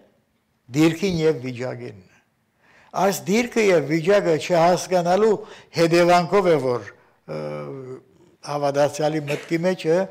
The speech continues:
շատ շփոթություններ կարող են առաջանալ։ Եվ շատ բաները սխալ կարող են մեկնաբանել։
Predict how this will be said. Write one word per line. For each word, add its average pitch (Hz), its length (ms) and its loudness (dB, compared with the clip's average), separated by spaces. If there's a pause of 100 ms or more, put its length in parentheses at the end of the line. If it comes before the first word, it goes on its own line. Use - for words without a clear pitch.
(300)
շատ 175 320 -2
շփոթություններ 175 880 -2
կարող 135 400 0
են 117 140 -6
առաջանալ։ 117 680 -12 (1080)
Եվ 165 200 0
շատ 214 360 0
բաները 185 400 4
սխալ 190 440 0
կարող 165 360 6
են 143 140 -4
մեկնաբանել։ 120 800 -4